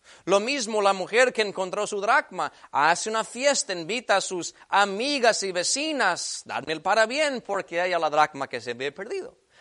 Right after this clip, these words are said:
Y por supuesto, el hijo perdido cuando fue hallado, él hace una gran fiesta en la casa. Así que en el hallazgo hay una celebración que involucra muchas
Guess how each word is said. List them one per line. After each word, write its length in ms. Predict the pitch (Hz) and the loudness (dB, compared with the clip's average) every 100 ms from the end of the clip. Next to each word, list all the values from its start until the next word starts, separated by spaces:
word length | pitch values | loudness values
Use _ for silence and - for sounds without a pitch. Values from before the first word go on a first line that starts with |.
| - - | -10 -6
Y 120 | 190 | 0
por 180 | 202 196 | 0 0
supuesto, 600 | 214 220 262 - 190 - - | 0 2 2 2 -4 -4 -4
el 240 | - 190 190 | 0 0 0
hijo 480 | 208 285 - 180 - - _ | -4 -4 0 0 0 -10 _
perdido 640 | 202 196 175 247 277 240 | 4 4 2 0 2 2
cuando 500 | - 226 285 247 208 | 2 2 4 2 -2
fue 320 | 180 185 196 190 | -2 -2 -2 0
hallado, 960 | 143 139 214 320 277 214 311 294 - _ _ _ | -2 0 2 4 6 6 6 4 -6 _ _ _
él 240 | - 277 269 | 2 4 8
hace 340 | 262 254 - | 6 6 2
una 180 | 247 247 | 2 2
gran 460 | 240 320 339 339 294 | 6 6 6 2 -2
fiesta 840 | 277 277 277 - - 196 175 135 - _ | 0 2 4 2 4 8 8 6 -2 _
en 480 | 170 196 196 196 190 _ | 2 2 2 -2 -8 _
la 520 | 156 175 175 180 170 - | 2 2 4 0 -4 0
casa. 500 | 196 214 - 120 - _ _ | 0 2 -2 -6 -8 _ _
Así 340 | 160 175 208 | 2 4 0
que 200 | 180 202 | -2 0
en 140 | 196 196 | 0 2
el 80 | 196 | 4
hallazgo 1000 | 190 190 233 302 190 135 131 196 247 _ - - | 6 8 8 8 6 2 4 4 2 _ -4 8
hay 260 | 196 220 | 10 10
una 200 | 233 214 | 8 6
celebración 1300 | 196 - 190 180 175 165 165 160 - - 233 233 214 | 6 4 4 4 4 4 2 2 -2 0 0 2 0
que 120 | - | -2
involucra 560 | 196 170 190 214 190 175 | -2 0 0 0 0 0
muchas 880 | 180 247 285 - 247 247 - - | -2 -6 -4 -2 -2 -4 -10 -12